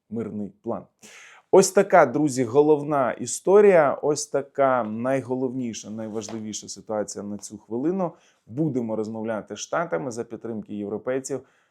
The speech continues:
думати, яким чином протистояти ось цьому ворогу і окупанту, і яким чином змусити їх полишити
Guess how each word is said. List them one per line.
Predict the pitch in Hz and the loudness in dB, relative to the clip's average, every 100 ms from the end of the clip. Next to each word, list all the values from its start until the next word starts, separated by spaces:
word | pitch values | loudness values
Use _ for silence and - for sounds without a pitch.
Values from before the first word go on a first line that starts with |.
| _ | _
думати, | 90 123 190 170 175 170 190 208 196 - | -12 0 2 4 4 4 2 0 -4 -8
яким | 120 147 151 160 139 113 | 0 0 0 -2 -2 -2
чином | - 131 127 139 175 165 | -6 -4 -4 -4 -6 -10
протистояти | 131 139 - 135 - - 127 107 107 95 - 107 139 _ _ _ _ _ _ _ _ - | -8 -6 -6 -10 -10 -8 -8 -6 -8 -10 -12 -12 -12 _ _ _ _ _ _ _ _ -12
ось | 113 - | -12 -6
цьому | 117 113 113 - | -6 -4 -6 -10
ворогу | 95 113 120 120 113 117 | -12 -4 -2 -2 -6 -8
і | |
окупанту, | 113 113 104 98 92 104 | -8 -10 -8 -8 -8 -8
і | 113 | -6
яким | 113 113 107 98 | -8 -10 -12 -12
чином | 117 143 156 | -12 -10 -10
змусити | 104 110 113 107 107 107 | -10 -10 -10 -10 -12 -10
їх | 107 104 | -12 -12
полишити | _ 117 110 101 - 113 - | _ -10 -8 -8 -10 -14 -16